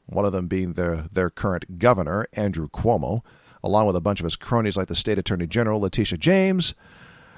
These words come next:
are going after the N R A and trying to bleed them dry with legal fees. Yeah.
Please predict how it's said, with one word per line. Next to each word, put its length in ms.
are 160
going 280
after 480
the 160
N 80
R 160
A 120
and 120
trying 220
to 80
bleed 320
them 180
dry 480
with 180
legal 400
fees. 720
Yeah. 380